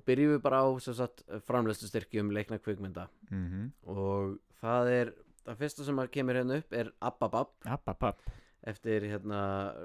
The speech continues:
Speaker 1: Nönnu Kristínu Magnúsdóttir, eða hún er allavega leikstjóri.
Speaker 2: Já, þetta er, þetta er náttúrulega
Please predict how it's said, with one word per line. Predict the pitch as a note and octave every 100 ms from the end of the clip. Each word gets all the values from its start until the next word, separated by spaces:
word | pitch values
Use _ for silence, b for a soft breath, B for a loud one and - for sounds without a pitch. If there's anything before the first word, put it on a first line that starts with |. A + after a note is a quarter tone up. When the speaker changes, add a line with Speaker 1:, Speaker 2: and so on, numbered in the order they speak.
| G2+
Speaker 1:
Nönnu | A#2+ A#2+ A#2+
Kristínu | A#2 G#2+ A2 G#2+
Magnúsdóttir, | G#2 G#2+ A2 A#2 A3 A3+ _ _ -
eða | A2 G#2
hún | A2
er | G#2+
allavega | G#2 G#2+ G#2
leikstjóri. | A2 G#2+ - A2+ C3+ D#3 -
Speaker 2:
Já, | - F#2+
þetta | F2 G2
er, | G#2
þetta | - G2 A2
er |
náttúrulega | A2 A#2 - A#2 A#2+ A#2 A2+